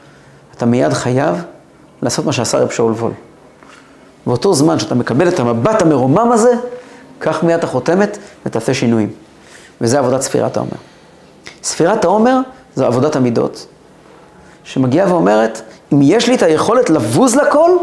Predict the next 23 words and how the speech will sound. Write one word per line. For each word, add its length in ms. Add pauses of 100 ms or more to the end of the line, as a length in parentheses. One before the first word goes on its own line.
(540)
בוא 100
נשנה. 300 (1080)
עכשיו 320
אני 120
יכול 180
לשנות." 400
זאת 680
אומרת, 140
עבודת 260
המידות 260
היא 80
לא 160
מגיעה 140
מתוך 260
חיכוך, 500 (300)
מתוך 260
כאב. 300 (520)
בדיוק 200
הפוך. 500 (640)
היא 80
מגיעה 300
מתוך 260
עוצמה, 680